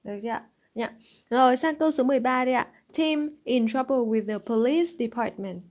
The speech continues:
Now, if he had listened to me in the first place. Nào, if và đi với quá khứ hoàn thành rồi. Nhưng mà vế này lại có now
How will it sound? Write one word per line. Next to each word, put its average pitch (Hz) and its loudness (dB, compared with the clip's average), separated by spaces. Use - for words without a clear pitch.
Now, 220 -2
if 339 2
he 339 2
had 302 -2
listened 285 -4
to 254 -2
me 254 -2
in 240 -2
the 220 -2
first 330 -4
place. 226 -2
Nào, 185 -8
if 381 4
và 226 -2
đi 254 0
với 247 -2
quá 214 -4
khứ 220 -2
hoàn 240 -2
thành 185 -8
rồi. 180 -8
Nhưng 330 2
mà 320 4
vế 233 4
này 269 0
lại 233 -2
có 220 -2
now 311 0